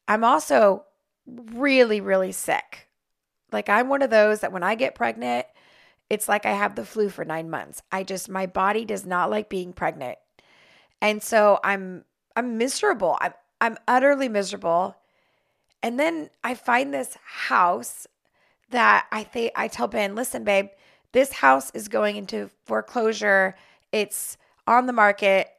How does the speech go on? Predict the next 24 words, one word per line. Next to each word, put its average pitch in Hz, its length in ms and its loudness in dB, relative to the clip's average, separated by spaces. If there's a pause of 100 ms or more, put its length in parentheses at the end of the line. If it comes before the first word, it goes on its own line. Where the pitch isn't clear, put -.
(140)
This 247 200 -2
would 262 100 -4
be 233 100 -2
a 226 60 -2
perfect 262 380 -4
house, 190 400 2
a 196 100 -8
perfect 277 440 -2
beginning 214 340 -6
house 202 280 -2
for - 160 -6
us. 175 380 0
It's - 200 -12
this 202 140 -10
small 208 380 0
little 254 320 0 (340)
charming 214 600 -2 (340)
home, 214 720 2
fourteen 254 320 2
hundred 247 200 -6
square 233 220 -2
feet, 214 480 -10
downtown 226 600 -2
Roseville. 196 800 0